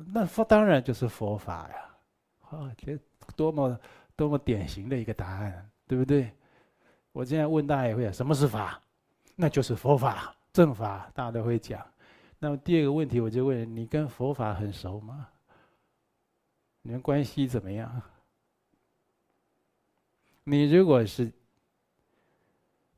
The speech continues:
就是如理如法，依次第修学，常常深入经藏、解经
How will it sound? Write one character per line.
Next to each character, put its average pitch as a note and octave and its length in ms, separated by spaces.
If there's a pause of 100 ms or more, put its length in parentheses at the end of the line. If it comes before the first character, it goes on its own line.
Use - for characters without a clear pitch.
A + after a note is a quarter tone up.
(1600)
就 D3 140
是 A2+ 320
如 C#3+ 160
理 C#3 180
如 B2+ 160
法， A2 200
依 D3 140
次 - 300
第 C#3 160
修 A2 240
学， F#2+ 280
常 C3 260
常 A#2+ 220
深 C3+ 300
入 C3+ 260 (140)
经 C3+ 240
藏、 C3 240 (180)
解 G2+ 400
经 B2+ 380